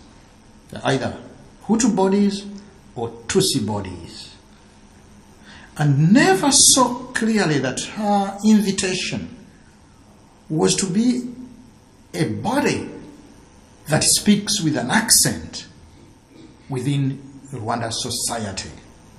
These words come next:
The church saw its mission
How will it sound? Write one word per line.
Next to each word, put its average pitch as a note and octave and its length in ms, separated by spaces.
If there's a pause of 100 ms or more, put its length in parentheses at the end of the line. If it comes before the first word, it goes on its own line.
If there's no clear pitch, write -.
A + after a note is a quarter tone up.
(1500)
The E3 140
church - 640 (240)
saw B3+ 680
its - 220
mission A3 640